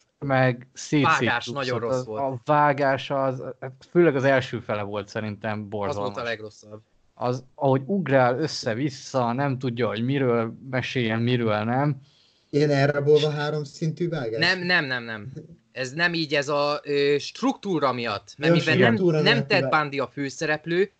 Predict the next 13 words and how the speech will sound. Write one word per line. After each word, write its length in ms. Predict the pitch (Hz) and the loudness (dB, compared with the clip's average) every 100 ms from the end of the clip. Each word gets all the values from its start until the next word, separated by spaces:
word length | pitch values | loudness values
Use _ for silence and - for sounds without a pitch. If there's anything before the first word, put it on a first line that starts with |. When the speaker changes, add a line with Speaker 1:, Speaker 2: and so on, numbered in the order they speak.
| _ _ _ _ - | _ _ _ _ -4
Speaker 2:
így 340 | 170 175 - - | -2 -2 -6 -2
például 300 | 190 175 165 | 2 4 4
van 140 | 226 | 4
egy 140 | 196 - | 2 0
szökés 440 | 190 - 127 - | -4 -4 -6 -6
jelenet. 580 | 120 107 101 95 - - _ _ _ | -6 -6 -8 -14 -20 -20 _ _ _
Speaker 3:
Igen. 200 | 120 123 135 | -12 -4 0
Speaker 2:
Az 220 | 214 196 | 0 0
az 200 | 160 156 | -2 0
eredeti, 640 | 185 185 165 151 156 147 - _ _ - | 0 0 0 -2 -2 -2 -6 _ _ -6
ö, 680 | 135 127 123 123 123 120 123 | -2 0 2 4 4 4 2
vagyis 200 | 139 147 | 0 0
a 320 | 151 139 139 | 2 2 0